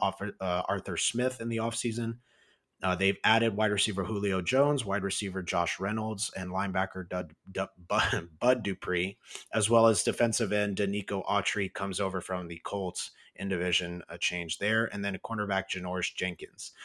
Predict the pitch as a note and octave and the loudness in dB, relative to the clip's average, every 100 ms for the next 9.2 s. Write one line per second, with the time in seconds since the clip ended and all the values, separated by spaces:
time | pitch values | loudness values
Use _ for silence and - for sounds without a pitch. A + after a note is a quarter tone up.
0 | - - A2 G2+ A#2 G#2+ A#2 A#2 - A#2 | -16 -2 0 4 2 4 4 4 4 -2
1 | - G2+ G2 - - A2 G#2+ - G#2 A2+ | 0 -2 0 -2 0 0 0 -2 -2 0
2 | A2+ - A2 G2 G2+ - F#2+ F#2 F2+ F#2 | 0 -2 -6 -2 -2 -2 -8 -4 -4 -2
3 | F2 - G#2 G#2 D#2+ - - F#2 - E2+ | -4 -6 -8 -8 -10 -12 -6 -4 -4 -4
4 | E2 - B2+ C3 _ - - - B2+ C3 | -6 -6 -6 -6 _ -20 -12 -4 0 4
5 | C#3+ D3+ D3+ - C#3 C3+ C3+ A#2+ C3 C3 | 6 6 4 6 4 4 0 -2 -2 -2
6 | C3+ C3+ A2 G2 F2+ - A#2+ B2 F#2+ G2+ | 0 2 2 2 0 2 0 0 -6 -6
7 | G#2 - G2 G#2+ G#2+ G#2 G#2 - - B2 | -6 -6 -4 -2 -2 -2 -6 -4 -2 0
8 | A#2 G#2+ G#2 - G2+ G#2 F#2+ F#2+ F#2 G2 | -2 0 0 0 0 -2 -4 -8 -6 -4
9 | G2 | -4